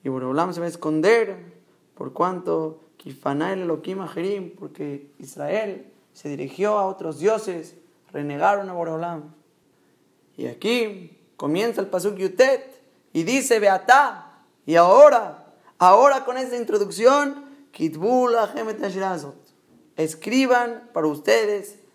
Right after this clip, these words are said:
esta Shirah, que es Perashat Azinu, Melamedá et Bnei Israel, Simá Befiem.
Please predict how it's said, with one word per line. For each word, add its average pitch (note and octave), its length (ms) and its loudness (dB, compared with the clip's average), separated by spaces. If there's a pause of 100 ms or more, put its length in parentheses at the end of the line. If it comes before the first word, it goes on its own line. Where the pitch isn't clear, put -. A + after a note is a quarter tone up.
(160)
esta A3 320 0
Shirah, D3+ 480 -4 (360)
que - 100 -16
es - 80 -12
Perashat C#3 460 -6
Azinu, E3+ 540 -4 (640)
Melamedá C#3 600 2
et G3 80 -6
Bnei G#3 260 -2
Israel, A3 760 2 (140)
Simá G3+ 320 0
Befiem. F#3+ 560 -6